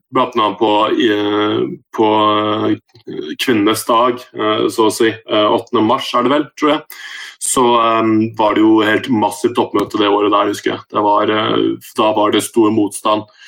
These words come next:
og det, det var jo, ja, de måtte jo bare legge det dødt etter hvert, for de skjønte jo hvor ekstremt upopulært dette her var.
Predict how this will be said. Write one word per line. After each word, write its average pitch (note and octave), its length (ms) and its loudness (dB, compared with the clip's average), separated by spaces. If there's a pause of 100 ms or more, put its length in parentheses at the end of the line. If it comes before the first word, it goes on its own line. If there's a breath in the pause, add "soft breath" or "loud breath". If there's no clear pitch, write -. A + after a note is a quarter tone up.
(160 loud breath)
og A2+ 160 -2
det, G#2 220 2
det G#2 80 0
var G#2+ 160 2
jo, G#2 420 2 (760 loud breath)
ja, - 160 -4
de A2+ 160 -2
måtte A2 200 0
jo - 60 0
bare G#2+ 160 2
legge G2+ 220 0
det G#2 160 -2
dødt - 180 -4
etter - 160 -2
hvert, G#2 180 0
for - 60 -6
de B2 80 2
skjønte G2 280 -2
jo G#2+ 80 0
hvor G#2 280 2
ekstremt G#2 560 -2
upopulært G2+ 400 0
dette G2 160 -8
her G2 120 -2
var. G2+ 200 -2